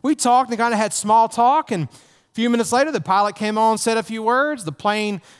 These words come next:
got away from the gate. We began to go towards the runway, and if you've ever been to Dulles, when a lot of planes are leaving at one time, we just kinda got in line.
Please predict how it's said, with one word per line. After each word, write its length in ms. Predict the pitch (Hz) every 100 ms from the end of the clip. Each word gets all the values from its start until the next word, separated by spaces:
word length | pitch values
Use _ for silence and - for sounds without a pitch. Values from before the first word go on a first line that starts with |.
| -
got 180 | 190 208
away 220 | 208 220
from 160 | 208
the 80 | 202
gate. 440 | 175 233 294 311 170
We 220 | 175 185
began 340 | 170 190 208
to 40 | 175
go 240 | 165 208
towards 440 | 220 202 202 202 151
the 100 | 175
runway, 500 | 214 226 214 240 302
and 160 | 160
if 100 | 143
you've 140 | 165 185
ever 160 | 190
been 200 | 196 190
to 60 | 175
Dulles, 360 | 185 220 226
when 80 | 180
a 40 | 165
lot 200 | 175 190
of 100 | -
planes 260 | 196 202
are 60 | 185
leaving 240 | 190 190
at 80 | 190
one 160 | 196 196
time, 300 | 214 240 196
we 60 |
just 180 | 170 -
kinda 180 | 220 214
got 220 | 214 233
in 100 | 240
line. 440 | 208 147 113 92